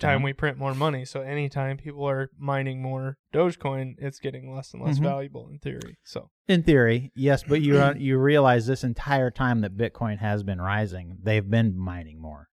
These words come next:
Speaker 1: Yeah.
Speaker 2: Like, more has been in-, introduced into the, into the, into the
Speaker 1: Yeah, but there's still a finite amount at the end of
Speaker 2: Right.
Speaker 1: that.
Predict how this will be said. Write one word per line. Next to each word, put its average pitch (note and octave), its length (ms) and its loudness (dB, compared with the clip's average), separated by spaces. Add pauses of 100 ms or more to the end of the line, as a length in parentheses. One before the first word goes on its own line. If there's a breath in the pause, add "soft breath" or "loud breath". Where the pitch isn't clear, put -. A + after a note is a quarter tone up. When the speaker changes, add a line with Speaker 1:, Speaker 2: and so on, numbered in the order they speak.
(120)
Speaker 1:
Yeah. F#3+ 140 2
Speaker 2:
Like, G#2+ 220 2
more B2+ 360 6
has A#2+ 100 0
been A2 220 0
in-, A2 340 0
introduced A#2 580 0
into A2 320 0
the, F#2 300 -2
into G2+ 260 -4
the, F2 180 -4 (360)
into G#2 240 -8
the F2 240 -4
Speaker 1:
Yeah, E3 140 4
but D3+ 120 -4
there's D#3+ 220 0
still F3 280 2
a C#3 60 -2
finite C3+ 440 -4
amount C3 320 -2
at B2+ 100 -8
the A3+ 80 0
end C3+ 220 4
of A2+ 60 -4
Speaker 2:
Right. B2 120 -6
Speaker 1:
that. - 120 -20